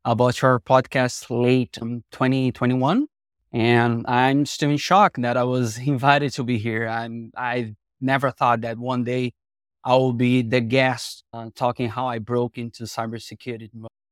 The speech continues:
Yeah, so let me just go ahead and start it. Hi, everyone. I'm Rafael Nikolic. I was born and raised in Rio de Janeiro, Brazil, where I graduated from law school.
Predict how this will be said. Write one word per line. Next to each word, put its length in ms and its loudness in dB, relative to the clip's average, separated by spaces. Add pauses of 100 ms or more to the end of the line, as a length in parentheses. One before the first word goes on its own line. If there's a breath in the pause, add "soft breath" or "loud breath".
(140)
Yeah, 220 4
so 180 2
let 160 0
me 200 -4
just 340 -2
go 120 -2
ahead 280 2
and 100 -4
start 320 -2
it. 220 -8
Hi, 240 2
everyone. 500 -2
I'm 240 -2
Rafael 320 -6
Nikolic. 540 -4
I 40 -2
was 460 -10 (320)
born 260 4
and 140 0
raised 300 -2
in 180 -8
Rio 200 0
de 60 -4
Janeiro, 320 -6
Brazil, 600 0
where 360 -2
I 220 -4
graduated 680 -2
from 200 -8
law 160 -4
school. 440 -4